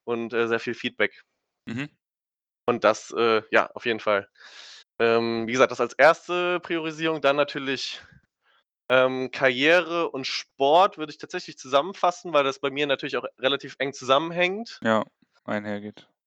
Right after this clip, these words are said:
Speaker 1: Ähm, genau, also karrieretechnisch soll's einfach weitergehen wie bisher, weil's eigentlich ziemlich gut läuft. Das heißt, das möchte ich auf dem Niveau halten.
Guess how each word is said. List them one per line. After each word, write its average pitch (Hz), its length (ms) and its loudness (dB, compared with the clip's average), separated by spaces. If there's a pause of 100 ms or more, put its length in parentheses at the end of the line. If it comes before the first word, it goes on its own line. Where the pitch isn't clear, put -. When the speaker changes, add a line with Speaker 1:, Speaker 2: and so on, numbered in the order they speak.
(100)
Speaker 1:
Ähm, 143 1120 0 (1120)
genau, 131 380 2
also 123 200 0
karrieretechnisch 143 720 -2
soll's 139 280 -2
einfach 135 440 -2 (640)
weitergehen 143 600 2
wie 123 100 -12
bisher, 151 520 0 (1040)
weil's 131 280 2
eigentlich 131 320 -4
ziemlich 139 280 -8
gut 123 160 -14
läuft. 151 320 2
Das 135 140 -2
heißt, 135 180 0
das - 140 -16
möchte 135 260 -6
ich 123 100 -4
auf 117 100 -4
dem 127 220 -2
Niveau 117 320 -2
halten. 160 480 2